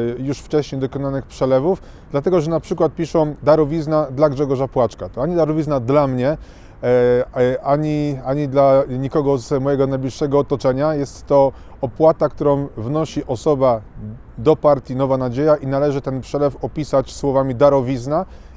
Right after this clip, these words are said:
i imię i nazwisko osoby, która wpłaca te pieniądze. Nowością, a, jest to, że jeżeli ktoś nie ma konta, a pamiętajmy, że to musi być konto osobiste, to nie może być konto firmowe,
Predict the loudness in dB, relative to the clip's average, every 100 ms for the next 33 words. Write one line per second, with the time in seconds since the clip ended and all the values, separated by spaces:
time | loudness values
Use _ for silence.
0 | -12 -10 -4 -2 -2 -4 -4 -2 -2 -2
1 | -4 0 2 2 -2 -16 -20 -20 -20 -20
2 | -8 -4 -2 0 0 2 2 2 2 4
3 | 4 2 -4 -6 -6 -6 -8 -12 -16 -16
4 | -2 0 4 2 2 2 2 -2 -10 -18
5 | -8 0 2 2 0 -4 0 2 2 2
6 | 2 0 0 0 0 0 2 0 2 0
7 | 2 2 2 -6 -12 -6 -4 0 0 0
8 | 0 0 0 -2 -2 -4 -4 -8 -6 -6
9 | -2 0 -2 -2 -4 -4 -6 -8 -6 -4
10 | -4 -4 -4 -6 -8 -6 -6 -4 -4 -2
11 | 0 0